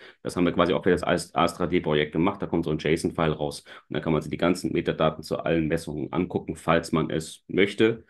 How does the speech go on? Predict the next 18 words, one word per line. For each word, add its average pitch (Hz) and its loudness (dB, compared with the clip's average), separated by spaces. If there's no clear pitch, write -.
und 85 2
nachvollziehen 80 0
möchte, 78 -2
was 65 -10
da 76 -6
passiert 80 0
ist. - -14
Dann 123 10
gab 135 6
es 123 0
ein 104 4
Cutaway-Projekt, 98 2
äh, 95 2
es 92 -2
war 87 2
ein 87 -2
Konservierungsprojekt, 123 2
ähm, 110 4